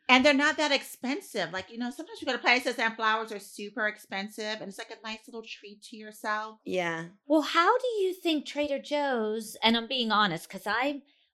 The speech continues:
Speaker 3: I'll be honest with you guys, I'm not a Trader Joe's shopper.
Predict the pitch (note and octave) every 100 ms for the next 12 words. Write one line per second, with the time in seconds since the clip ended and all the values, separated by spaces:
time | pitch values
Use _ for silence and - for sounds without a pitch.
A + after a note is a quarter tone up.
0 | _ F3+ G3 G#3+ D4 C#4+ C4+ A3 G3+ F#3
1 | F3 F3 G#3 A#3 A3 A#3+ F4+ G#4+ - -
2 | E3+ E3+ D#3+ C#3+ D3+ C3 - -